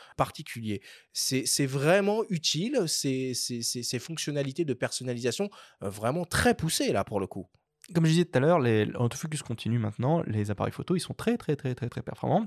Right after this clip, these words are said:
Speaker 2: et des fois, ils sont trop, trop performants en fait. Donc si tu te mets en autofocus continu et que tu fais, bah, toute la largeur du cadre, comme on disait tout à l'heure, toute la largeur de, du capteur, eh ben là, il va faire le point partout tout le temps. Et même si tu mets la reconnaissance des sujets, il va te, il, il peut reconnaître tous les passants. Donc c'est très compliqué de canaliser, si tu veux, cet autofocus, si tu laisses vraiment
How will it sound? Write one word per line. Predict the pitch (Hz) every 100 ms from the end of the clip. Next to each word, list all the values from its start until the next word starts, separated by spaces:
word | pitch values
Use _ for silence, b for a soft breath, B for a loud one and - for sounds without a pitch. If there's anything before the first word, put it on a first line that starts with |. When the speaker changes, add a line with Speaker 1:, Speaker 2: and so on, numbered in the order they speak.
| -
Speaker 2:
et |
des | 127
fois, | 208
ils | 175
sont | 127
trop, | 123 - 208 - _ _
trop | - 135
performants | 127 113 123 113
en |
fait. | 107 120
Donc | 120 123
si | 175
tu | 185
te | 165
mets | 180 165 139
en | 117
autofocus | 120 139 143 143
continu | 131 - 135 135
et | 127
que | -
tu | 123
fais, | - 120 B B B
bah, | - 113 - _
toute | - -
la | 151
largeur | 120 107
du | 107
cadre, | 120 127 117
comme | - 110
on | 107
disait | 104
tout | 113
à |
l'heure, | 113
toute | -
la | 135
largeur | 117 117 127
de, | 120 - -
du | 123
capteur, | - - 247 - B B B B -
eh |
ben | 110
là, | 190
il |
va | 131
faire | 113
le |
point | 110 120
partout | 165 - 202
tout | 147
le |
temps. | - 175 - b b b
Et | - 107
même | 143
si | -
tu | 127
mets |
la | 117
reconnaissance | 110 110 113
des | 107
sujets, | - 123 208
il | 120
va | 113
te, | - 110 107
il, | 107
il | - 123
peut | 127
reconnaître | 117 123 135 - - _ _
tous | 196
les | 170
passants. | 147 117 160 180 131
Donc | 120
c'est | -
très | -
compliqué | 196 165 151 208
de | 156
canaliser, | 120 190 185 170 156 156 151
si | -
tu | - 127
veux, |
cet | 127 -
autofocus, | 117 - - 196 -
si | 135
tu | 131
laisses | 123
vraiment | 120 123 147 180